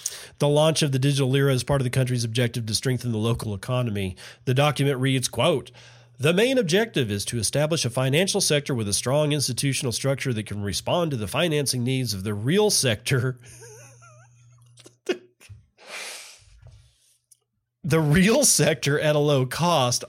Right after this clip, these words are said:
offer different financial instruments to a wide investor base through reliable institutions, and support Istanbul's goal of becoming an attractive <laughs> global financial center. So it's the financial sector versus the real sector.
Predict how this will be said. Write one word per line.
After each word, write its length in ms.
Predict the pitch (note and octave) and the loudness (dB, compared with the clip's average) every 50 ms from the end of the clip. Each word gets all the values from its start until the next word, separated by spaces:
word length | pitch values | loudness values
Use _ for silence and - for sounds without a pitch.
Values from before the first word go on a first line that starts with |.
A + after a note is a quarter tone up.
| - | -4
offer 500 | D3+ C#3 F#3+ G#3 - - F#3+ F3+ D#3+ D3 - - - - - - - | -2 0 0 0 2 2 2 2 2 0 -2 -6 -18 -20 -16 -6 0
different 380 | C3 F3 A3 A3 A#3 F#3+ D#3 | 2 2 4 4 2 -2 0
financial 580 | - - D#3+ D#3 D#3 D#3+ E3+ F3 D#3+ - - - - | 0 2 2 4 4 4 2 2 2 0 -4 -2 -2
instruments 480 | D3+ E3+ - - - C3+ B2+ C3+ D3 - | -2 -2 -2 -2 -2 0 -2 -2 -2 -2
to 180 | - C3+ B2 A#2 | -2 0 0 0
a 60 | A#2 | 0
wide 280 | A#2+ B2+ C3+ D3+ D3 | 0 0 0 0 0
investor 420 | C3+ B2 A2+ C3+ C#3 D3+ - - B2+ | 0 0 0 0 0 0 -2 -2 -4
base 400 | A#2 A#2 A#2 A2+ A2+ - - - - - - - - - - - | -2 -2 -2 -2 -2 -2 -4 -4 -6 -10 -20 -20 -20 -20 -20 -20
through 300 | - - D3+ D3 D3 C#3+ | -8 -2 2 2 4 4
reliable 600 | C#3 C#3 C3 C3+ C#3 C3+ C#3+ C#3+ C#3+ C3+ C3 C3 | 2 2 2 2 2 2 2 2 2 2 2 0
institutions, 680 | C3 B2+ - C3+ A#2+ - D#3 D#3+ - - D3 C3 B2 C3+ | 0 0 0 0 0 0 0 2 2 0 0 -2 0 -2
and 100 | B2 B2 | -2 0
support 560 | - C3 A#2+ - - D3+ D3 C#3 B2 A#2+ - _ _ _ _ _ _ _ - - - - | 0 -2 -2 0 2 2 2 2 0 -2 -8 _ _ _ _ _ _ _ -12 -8 -4 0
Istanbul's 720 | D#3+ E3 D#3 - - E3 D3+ D3 C#3 C#3 C3+ C3 B2 B2 | 2 2 2 2 4 4 2 2 2 0 0 0 0 0
goal 240 | B2 C3+ C3 C3+ B2+ | 0 0 0 2 0
of 100 | B2 A#2 | 0 -2
becoming 460 | B2 A#2+ A#2 - A#2+ A#2 A#2+ B2 B2 | -2 -4 -2 0 0 0 0 0 0
an 80 | A#2 G#2+ | -2 -4
attractive 480 | G#2+ - - A#2 B2 B2+ B2+ C3+ C3+ | -4 -2 -2 -2 -2 -2 -4 -6 -6
<laughs> 0 | |
global 340 | B2 - C#3+ C3+ - D3+ D3 | -2 0 2 2 2 2 0
financial 640 | - - D3 D3 C3+ A#2 G2 - D#3+ C#3+ - - C3+ | 0 0 0 0 0 0 0 0 0 0 0 -2 -2
center. 380 | A#2+ - - C#3 C3+ C3 B2 B2 - - - - - - | -2 -2 0 0 0 0 -2 -2 -6 -10 -14 -14 -6 0
So 220 | - - E3+ D#3+ | 2 4 4 4
it's 120 | E3+ D#3+ - | 4 2 0
the 120 | - C#3+ | -2 -2
financial 600 | - - E3 F#3 F#3 F#3 G3+ A3+ A#3 - - F#3+ | 0 2 4 4 4 4 4 4 2 2 0 2
sector 440 | F3+ - - E3+ D#3+ - - D#3+ C#3+ | 2 2 4 2 2 2 2 0 2
versus 480 | C3+ D3 D3+ D3+ - - C#3+ C3 A#2 A#2+ | 2 2 2 2 2 2 2 2 2 2
the 100 | C3+ C3+ | 0 0
real 640 | C3 B2+ B2+ C#3 D3 D3 D3 D3 C#3+ B2+ A2+ A2+ | 2 2 4 6 6 8 8 6 6 4 4 4
sector. 580 | - - B2 G#2+ G2 F#2+ - - F2 D#2+ D#2 D#2 | 2 4 4 2 2 0 -2 -4 -6 -4 -6 -10